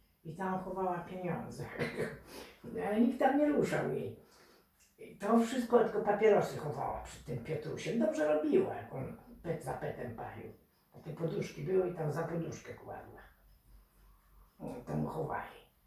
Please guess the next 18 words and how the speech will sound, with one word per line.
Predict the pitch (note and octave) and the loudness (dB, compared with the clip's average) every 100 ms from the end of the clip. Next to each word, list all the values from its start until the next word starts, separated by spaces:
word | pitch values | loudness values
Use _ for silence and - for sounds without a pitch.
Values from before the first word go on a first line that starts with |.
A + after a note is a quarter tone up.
| _ - | _ -2
To | A3 | 2
on | G#3 | 2
chodził, | A3 A3 F3 | 6 6 6
zbierał | D3+ D3+ G#3+ - - | 2 8 10 10 8
po | - - | 4 -2
tym | - - - - _ _ _ _ _ _ _ _ _ _ | -2 -4 -8 -16 _ _ _ _ _ _ _ _ _ _
pety | G#3+ A3 F3+ D#3+ - - - | 2 2 2 -2 -4 -16 -6
po | - D3+ | -2 0
podwórku | E3+ D3 F3 A3+ - G3 | 0 2 6 8 8 4
i, | E3 D#3+ D#3+ | 4 2 -4
i | |
skręcał | D3+ - G3 F#3+ F3+ D#3+ | -6 4 6 6 6 4
w | D3+ | 4
gazetę | E3 D#3 D#3 D#3 D3 | 2 2 0 0 -2
i | C#3+ | -4
kopcił | - - - - - - _ _ _ | -8 -10 -12 -16 -16 -18 _ _ _
te | - | -8
wilki. | C#3 B3+ B3+ C4 - | 0 2 2 -6 -12